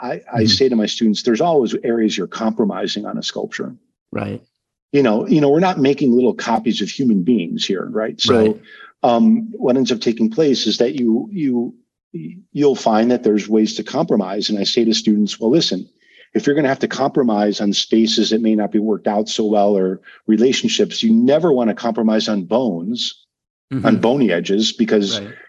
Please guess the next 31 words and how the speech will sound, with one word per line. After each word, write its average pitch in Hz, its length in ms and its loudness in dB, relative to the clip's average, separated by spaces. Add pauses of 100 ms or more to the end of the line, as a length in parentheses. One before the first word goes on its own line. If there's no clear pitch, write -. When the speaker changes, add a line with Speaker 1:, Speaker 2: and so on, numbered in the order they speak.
Speaker 1:
if 117 120 2
you 127 80 2
make 123 200 2
your, 107 240 2
if 120 160 -2
you 117 60 2
compromise 117 500 0
on 110 80 2
your 101 100 2
bones, 110 340 0
you're 110 100 0
gonna 104 120 0
probably 110 240 -2
make 101 220 0
them 104 180 0
look 104 120 -2
like 107 140 -2
an 101 80 0
organic 98 520 -2
form." 113 460 -2 (680)
Um, 101 220 2 (220)
like, 104 240 2
so 104 180 2
you, 104 140 2
now 110 220 2
you 104 100 2
got 101 120 0
this - 180 -4
little 104 180 2
rubbery 98 420 0
bone, 104 520 0